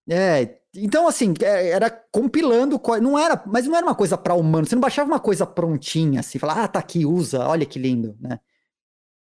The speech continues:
E aí, Bitcoin pulou.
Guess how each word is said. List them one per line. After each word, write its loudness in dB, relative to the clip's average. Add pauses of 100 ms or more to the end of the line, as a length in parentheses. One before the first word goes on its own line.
(360)
E 0
aí, 2 (420)
Bitcoin 0
pulou. 0